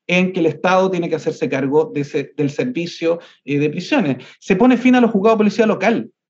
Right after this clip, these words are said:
y se crea una justicia vecinal. Entonces, vamos hacia la idea de poder propender a una justicia comunitaria cercana,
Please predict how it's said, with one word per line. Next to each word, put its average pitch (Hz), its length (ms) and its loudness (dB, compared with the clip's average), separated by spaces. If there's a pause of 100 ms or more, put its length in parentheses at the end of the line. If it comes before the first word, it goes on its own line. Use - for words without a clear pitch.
(140)
y 151 100 -8
se 185 160 0
crea 226 180 4
una 254 160 4
justicia 247 460 0
vecinal. 214 440 0
Entonces, 160 460 -2 (220)
vamos 254 400 0
hacia 160 360 0
la 156 160 0
idea 185 360 2
de 220 420 2 (120)
poder 214 360 2
propender 202 540 0
a 196 80 2
una 208 180 2
justicia 202 420 -4
comunitaria 175 560 0
cercana, 185 760 0